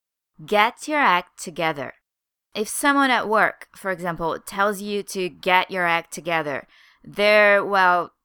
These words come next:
saying you should probably change your behavior a little bit.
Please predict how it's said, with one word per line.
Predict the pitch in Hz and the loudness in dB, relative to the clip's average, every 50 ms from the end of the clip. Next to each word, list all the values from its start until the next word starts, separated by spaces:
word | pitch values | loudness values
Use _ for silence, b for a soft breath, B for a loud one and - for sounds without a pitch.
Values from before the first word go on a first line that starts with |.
| _ _ _ _ _ - | _ _ _ _ _ -16
saying | - - - - - - 247 247 247 254 254 247 240 | -12 -10 -10 -10 -6 -4 -2 -2 0 0 -2 -2 -2
you | 233 220 214 | -2 -2 -4
should | 202 - 226 208 - _ _ _ | -6 -6 -8 -8 -10 _ _ _
probably | - - - 277 302 320 359 392 330 269 254 262 254 247 | -20 -14 0 4 6 6 6 6 4 2 0 -2 -2 -2
change | - - 226 226 226 226 220 196 | -4 -6 -6 -6 -6 -6 -4 -4
your | 208 196 | -6 -4
behavior | 185 190 175 170 170 170 165 165 175 170 165 165 | -6 -6 -4 -4 -4 -4 -4 -4 -6 -6 -6 -6
a | - 165 | -6 -6
little | 156 156 151 147 | -6 -6 -8 -8
bit. | 139 135 127 - - | -8 -10 -12 -12 -14